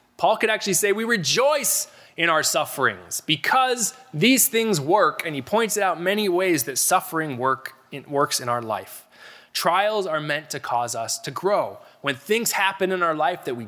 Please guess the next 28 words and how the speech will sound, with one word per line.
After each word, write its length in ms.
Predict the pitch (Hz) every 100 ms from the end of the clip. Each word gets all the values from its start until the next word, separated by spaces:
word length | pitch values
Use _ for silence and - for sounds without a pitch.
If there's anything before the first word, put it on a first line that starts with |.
| 104
don't 360 | 165 220 175
like, 300 | 156 147 160
they're 160 | 120 98 -
difficulties, 880 | 185 190 180 185 185 185 175 143
they're 140 | 123 113
hard 360 | - 165 185
to 100 | 170
go 240 | 151 147 143
through, 340 | 143 143 139 - - -
they 160 | 135 123
have 280 | 131 139
a 60 | 185
purpose 680 | - 285 320 127 107 - -
in 120 | 123
our 160 | 113 156
life. 500 | 113 101 147 - - _ - - _ -
And 120 | 117
part 260 | - 247 220
of 120 | 151
them 260 | 147 147
is 140 | 139 -
to 120 | 117
change 440 | - - 196 196 147
us 240 | 135 -
from 320 | - 131 113
this 480 | 120 120 - - - - - _ _ _ _ _ -
into 280 | 139 123 113
this 580 | 104 95 - - -